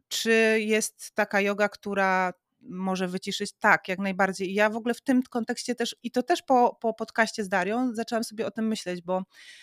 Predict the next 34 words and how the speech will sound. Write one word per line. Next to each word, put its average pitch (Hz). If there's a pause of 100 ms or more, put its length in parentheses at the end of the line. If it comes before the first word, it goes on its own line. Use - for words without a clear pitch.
(120)
e, 190
samej 202
zdarzyło 190
mi 202
się 196
wielokrotnie 190
wsiadać 185
na 190
trenażer 180
o 170
godzinie 170
dwudziestej 170
pierwszej. 202 (480)
E, 175
ja 208
już 208
pomijam 196
kwestię 185
nadźgania 175
się 175
wcześniej 175
żelami 165
z -
kofeiną 165
i 165
tutaj 160
już 156
jakby 160
nie, 165
nie, 170 (160)
nawet 170
nie 180
chcę -
rozpatrywać, 165